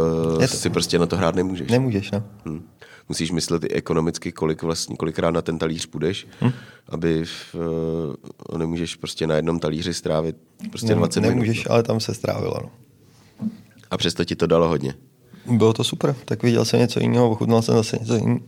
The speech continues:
Speaker 2: něco jiného, takže to bylo dobrý.
Speaker 1: Hm. No tak jo.
Speaker 2: Tak jo.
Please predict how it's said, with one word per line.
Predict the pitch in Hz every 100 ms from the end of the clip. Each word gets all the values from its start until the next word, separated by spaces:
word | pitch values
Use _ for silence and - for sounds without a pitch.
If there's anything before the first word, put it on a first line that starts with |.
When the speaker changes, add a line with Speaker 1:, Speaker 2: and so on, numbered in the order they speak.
| 101 110
Speaker 2:
něco | 120 113 117
jiného, | 113 113 113
takže | 113 110
to | 110
bylo | 117
dobrý. | 117 113 110 - - -
Speaker 1:
Hm. | 82 80 - _ _ _ _ _ _ _ _ _ _ - - - _ _ _ _ _ _ _ _ - - - - - - - - - _ -
No | 85
tak | 98 -
jo. | 135 127 - _ _ - - -
Speaker 2:
Tak | 113
jo. | 110